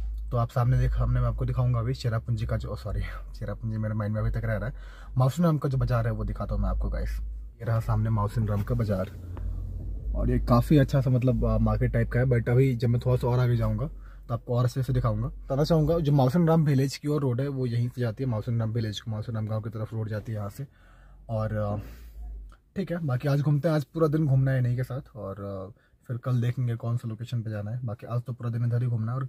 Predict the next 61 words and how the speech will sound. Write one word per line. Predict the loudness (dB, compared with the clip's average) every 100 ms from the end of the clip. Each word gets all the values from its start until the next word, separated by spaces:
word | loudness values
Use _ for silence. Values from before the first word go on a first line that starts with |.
| -6
जहाँ | -2 -2
पे | 0
मैंने | 0 0
camp | 0 0
किया | -2 -4
था | -6 -14 -20 -18 -10
उसी | -6 -2
के |
आसपास | -2 -2 -6 -6
कहीं | -4 -2
पे | -2
आज | -2
दोबारा | -2 -2 -4
से | -8
camp | -8 -8
करूँगा। | -8 -6 -4
वहाँ | -4
पे | -2
बहुत | 0 2 2
सारे | 0 0
location | 0 -2 -4 -6
से | -6
camp | -6 -6 -6
करने | -6 -6
के | -8
लिए, | -8
कोई | -6
दिक्कत | -8 -10 -12 -8
नहीं | -8
है। | -10 _ _ _ _ _
तो | -6
आज | -6
उसी | -4 -2
के |
आसपास | -2 -2 -6 -6
उधर | -4
ही | -2
कहीं | -2
पे | -2
देखता | -4 -4 -6
हूँ | -4
camp | -4 -4
करने | -4 -4
का | -6
proper | -8 -8 -8
location | -8 -8 -8 -6
जहाँ | -4
पे | -6 -6
होगा, | -8 -10 _ _ _ -8
वहाँ | -6
पे | -4
आज | -4 -6 -12 -10
फिर | -8
से | -4 -4
अपन | -4
camp | -4 -6 -6
करेंगे | -6 -6 -8
और | -6 -8 -8 -10 -14
उसका | -16 -14
video | -12 -12 -12
आपको | -14 -16